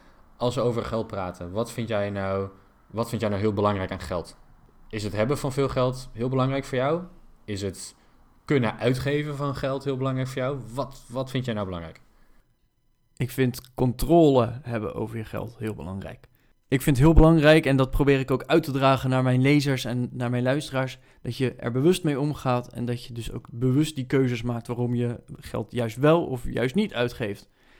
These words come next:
Speaker 2: En dat je dus ook weet van, "Op dit moment heb ik zoveel spaargeld en kan ik dit wel of niet doen." Eh, en op die manier inderdaad een, een hele bewuste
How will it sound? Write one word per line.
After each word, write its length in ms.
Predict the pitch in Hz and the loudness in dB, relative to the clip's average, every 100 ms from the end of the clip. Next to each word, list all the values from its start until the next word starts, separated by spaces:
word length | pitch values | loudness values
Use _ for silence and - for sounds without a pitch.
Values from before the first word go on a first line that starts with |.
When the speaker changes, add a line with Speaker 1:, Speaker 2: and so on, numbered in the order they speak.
| _ _ | _ _
Speaker 2:
En 440 | - 101 117 120 127 | -6 -2 -2 -2 -6
dat 340 | 123 131 131 | -4 -2 -2
je 80 | 131 | -2
dus 160 | 123 123 | -6 -4
ook 180 | 127 123 | -6 0
weet 420 | 143 135 135 - - _ _ _ | 2 2 0 -10 -18 _ _ _
van, 300 | - 117 117 - - | -12 -8 -8 -12 -8
"Op 180 | 160 143 | -4 0
dit 140 | 185 | 2
moment 280 | 175 147 131 | 4 2 2
heb 140 | 131 | 0
ik 220 | 135 135 - _ | -2 -4 -12 _
zoveel 360 | - 135 123 | -4 -2 -2
spaargeld 580 | 123 131 127 123 117 120 | -2 2 2 0 -4 -6
en 160 | - 117 | -8 -10
kan 180 | 120 117 | -8 -8
ik 140 | 110 | -10
dit 220 | 98 - - | -12 -12 -6
wel 320 | 123 139 135 | -2 -2 -2
of 160 | - 147 | -8 -4
niet 160 | 165 | -4
doen." 200 | 120 110 - _ _ _ _ _ | -4 -6 -12 _ _ _ _ _
Eh, 540 | - 104 107 104 - - | -16 -12 -12 -12 -12 -8
en 120 | 123 | -6
op 180 | 120 120 | -6 -2
die 160 | 151 | 2
manier 540 | 156 147 143 139 139 - | 4 6 6 4 0 -4
inderdaad 460 | 127 123 127 127 | -4 0 0 -2
een, 240 | - 123 113 | -6 -10 -10
een 160 | - | -10
hele 280 | 117 127 127 | -6 -4 -4
bewuste 680 | 117 123 123 156 - 135 127 | -4 0 2 0 0 -2 -2